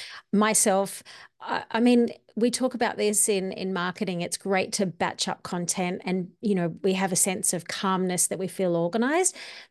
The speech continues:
But I also feel, me personally, that I lose that connection of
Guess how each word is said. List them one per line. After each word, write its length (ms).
But 120
I 140
also 360
feel, 460
me 260
personally, 680
that 120
I 140
lose 420
that 240
connection 560
of 300